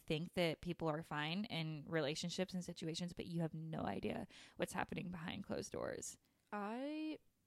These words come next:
Speaker 2: personally don't think anyone would ever want me to disappear with them 'cause
Speaker 1: <laughs> They would be like,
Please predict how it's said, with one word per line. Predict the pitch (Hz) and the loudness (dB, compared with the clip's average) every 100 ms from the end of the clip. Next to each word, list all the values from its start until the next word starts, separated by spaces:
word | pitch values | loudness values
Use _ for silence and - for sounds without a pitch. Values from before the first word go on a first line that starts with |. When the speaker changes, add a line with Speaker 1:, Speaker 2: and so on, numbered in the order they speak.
| _ - | _ -4
Speaker 2:
personally | 202 202 220 220 214 | -2 0 2 2 4
don't | 190 185 | 2 0
think | - 190 - | 2 0 2
anyone | 175 180 180 185 190 | 2 4 4 4 4
would | 185 | 2
ever | 185 190 190 190 | 0 0 0 0
want | 190 190 | 0 0
me | 202 196 | 0 0
to | 196 196 | -2 -4
disappear | - 196 - 208 | -6 -8 -4 -4
with | 202 | -2
them | 214 208 208 | 0 2 0
'cause | 208 185 180 | 0 -2 0
Speaker 1:
<laughs> | 202 - - 960 | 0 0 -6 2
They | 254 208 | 10 12
would | 202 | 10
be | 196 | 6
like, | 185 | 4